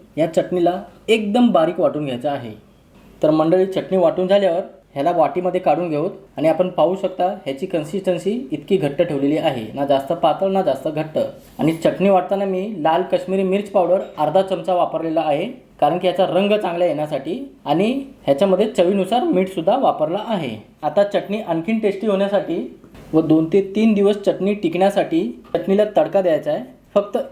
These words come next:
एक चमचा गरम तेलामध्ये अर्धा चमचा मिक्स मोहरी जिरा वापरायचा आहे. थोडंसं कढीपत्ता टाकले की तडका पूर्णपणे तयार झालेला आहे.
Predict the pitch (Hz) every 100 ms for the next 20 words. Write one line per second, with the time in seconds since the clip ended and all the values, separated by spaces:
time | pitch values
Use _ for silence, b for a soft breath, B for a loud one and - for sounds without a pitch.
0 | - 220 220 226 208 226 175 185 233 226
1 | 214 220 180 190 254 - 151 170 214 220
2 | 220 208 233 202 208 220 190 180 202 202
3 | 208 180 - 160 160 208 277 - - -
4 | 202 240 240 240 233 254 202 220 214 226
5 | 226 214 208 196 - - 208 - 175 175
6 | 220 214 202 220 220 208 302 - - -
7 | - - 165 180 180 175 175 165